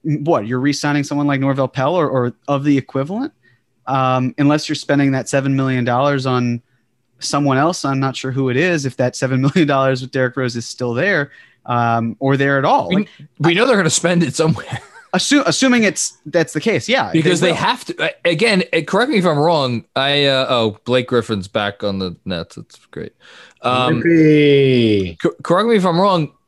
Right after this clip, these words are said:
Speaker 2: The, our whole assumption here is that the Knicks are operating as an over-the-cap team, right?
Speaker 1: N-, well, not necessarily. Because, again, it has to do with Derrick Rose. He's, like, this Rose thing is screwing up everything.
Speaker 2: But
Speaker 1: Either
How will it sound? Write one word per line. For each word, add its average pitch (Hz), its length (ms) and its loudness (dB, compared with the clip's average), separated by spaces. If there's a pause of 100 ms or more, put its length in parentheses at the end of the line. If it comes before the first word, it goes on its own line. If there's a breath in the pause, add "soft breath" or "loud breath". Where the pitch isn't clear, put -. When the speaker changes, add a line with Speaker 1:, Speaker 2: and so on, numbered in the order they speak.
(120)
Speaker 2:
The, 165 280 0
our 202 180 4
whole 196 400 4
assumption 165 480 0
here 131 220 2
is 117 100 0
that 120 140 -4
the 120 80 -4
Knicks 143 260 -2
are 123 100 4
operating 123 440 0
as 107 80 -4
an 107 80 0
over-the-cap 110 500 0
team, 87 240 -6
right? 95 260 -6 (1400 soft breath)
Speaker 1:
N-, 135 380 -2
well, 156 320 0 (280)
not 170 180 0
necessarily. 180 640 -2 (800)
Because, 156 220 -6
again, 180 260 0
it 131 60 0
has 139 180 -2
to 143 60 -8
do 139 120 -2
with 139 100 0
Derrick 131 240 -4
Rose. 170 240 0
He's, - 220 -12 (120)
like, 147 200 -6 (260 loud breath)
this 175 180 -2
Rose 220 280 2
thing 165 140 0
is 139 100 -2
screwing 175 280 -4
up 165 200 -2
everything. 165 400 -2
Speaker 2:
But - 100 0
Speaker 1:
Either - 40 -6